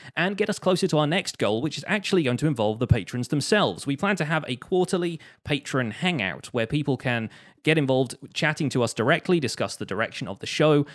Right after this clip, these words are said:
and we can get some feedback from the people who support us. We currently have forty-five patrons, which is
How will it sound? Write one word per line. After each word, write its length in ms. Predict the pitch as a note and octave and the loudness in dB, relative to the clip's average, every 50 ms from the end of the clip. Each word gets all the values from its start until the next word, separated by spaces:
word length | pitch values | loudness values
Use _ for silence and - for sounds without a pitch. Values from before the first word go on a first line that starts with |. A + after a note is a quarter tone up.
| - - - - | -18 -14 -6 -2
and 160 | B2+ B2+ A#2+ | -2 0 0
we 80 | B2 B2 | 0 -2
can 120 | - C#3+ | 0 0
get 140 | C3+ A2+ - | 0 0 -2
some 120 | - B2 | -2 -4
feedback 380 | - B2+ B2 G#2+ A#2+ A2+ - - | -2 -2 -2 0 0 -2 -2 -4
from 120 | - A2 | -8 -6
the 60 | G#2 | -6
people 280 | - A2+ A2 G2 F#2+ F#2+ | -6 -6 -6 -6 -6 -6
who 140 | G#2+ G2 F#2+ | -4 -6 -6
support 460 | - - - - - C3+ C3 - - | -6 -6 -6 -4 -2 -2 -2 -2 -2
us. 220 | C2 - - - - - - - - _ _ - | -4 -6 -8 -12 -14 -18 -20 -20 -20 _ _ 0
We 140 | C#3 D#3 | 0 2
currently 320 | - A3 A#3 B3+ A3 G#3 G3 | 4 4 2 2 4 2 2
have 160 | F#3+ F#3 - | 2 0 -2
forty-five 800 | - F#3 F3+ F3 E3+ - G3 E3+ - - E3 D#3+ D#3 C3 - - | 0 0 0 0 0 0 -2 -4 -2 0 0 0 0 -2 -4 -6
patrons, 580 | - - D3 C3+ - - - D#2 - - - - | -4 -4 -2 -2 -4 -6 -10 -10 -10 -8 -6 -6
which 140 | B2+ - | -4 -2
is 100 | D3 C3 | -4 -4